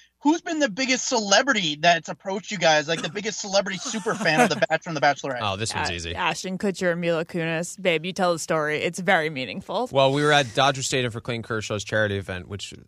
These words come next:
Speaker 2: we got invited to somehow, miraculously. And we were looking on who's playing. It was, like, a big ping pong tournament. We were looking at who the list was, and it was Ashton Kutcher and Mila Kunis in there as well. And we have a little bit of a history because Ashton Kutcher,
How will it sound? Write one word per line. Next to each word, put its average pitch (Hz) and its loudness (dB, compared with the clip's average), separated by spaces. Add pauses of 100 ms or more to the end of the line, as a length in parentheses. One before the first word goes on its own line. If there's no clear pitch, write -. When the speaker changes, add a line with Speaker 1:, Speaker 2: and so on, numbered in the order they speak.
Speaker 2:
we 95 -10
got 87 -6
invited 87 -6
to 95 -8
somehow, 90 -6 (100)
miraculously. 95 -4 (380)
And 123 2 (640)
we 120 -4
were 123 0
looking 120 -2
on 107 0
who's 113 -4
playing. 110 -4
It - -2
was, 101 -6
like, 101 -6
a - -20
big 113 -6
ping 135 -8
pong 90 -10
tournament. 85 -12
We - -14
were 90 -10
looking 95 -8
at 90 -6
who 95 -10
the 85 -12
list 98 -8
was, 80 -10
and 87 -12
it 92 -10
was 87 -12
Ashton 90 -10
Kutcher - -14
and 90 -10
Mila 85 -10
Kunis 135 -8
in 85 -14
there - -16
as - -18
well. 101 -10 (340)
And 117 -2
we 123 0
have 135 2
a 123 -4
little 143 0
bit 139 0
of 117 -2
a 107 2
history 120 -2
because 101 -4
Ashton 110 -2
Kutcher, 98 -4